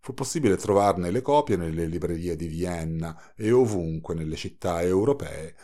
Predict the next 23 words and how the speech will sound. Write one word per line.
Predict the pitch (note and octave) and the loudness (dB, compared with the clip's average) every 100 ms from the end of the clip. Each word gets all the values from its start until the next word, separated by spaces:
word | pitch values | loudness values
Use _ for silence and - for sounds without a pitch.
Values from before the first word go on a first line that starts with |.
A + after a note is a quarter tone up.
| - | -12
dove | F#2 F#2+ | -2 -2
fossero | - - G#2+ - - G2 | -2 2 2 4 2 2
lettori | E2 - - F2+ E2+ | 0 -8 -4 -2 -2
nella | D#2+ D#2 | -4 -6
lingua | D2+ E2+ E2 D2+ | -6 -8 -8 -8
di | |
Schiller | D#2+ - - F#2+ E2+ D#2 C#2+ C#2 | -8 -8 -4 -4 -4 -6 -8 -12
e | |
il | D2 C#2+ | -10 -8
Rilke, | F2 G2 C#2 - - - _ _ _ _ _ | -4 -4 -6 -12 -20 -20 _ _ _ _ _
ma | - G2 | -2 2
in | G#2+ | 4
nessuna | B2+ C3 - E2+ E2+ A2 - - | 2 0 -2 -4 -4 -6 -8 -4
che | - | 2
risiedesse | F#2+ F#2 A#2+ F2 - - G#2 | 2 6 4 4 -2 -4 -6
entro | - G2+ F2+ F2+ | -4 -4 -2 0
i | |
confini | C3 A#2 - E2+ | 0 -2 -2 -2
del | D#2+ D2 | -2 -4
Reich, | D#2+ F2+ D#2 D#2+ - - - _ _ _ _ _ | 0 0 0 -6 -12 -16 -20 _ _ _ _ _
all'interno | E2 E2+ E2 F2 F2 | -8 -8 -4 -4 2
dei | A#2+ | 0
quali | - D2 D2 E2+ | 0 -8 -8 -12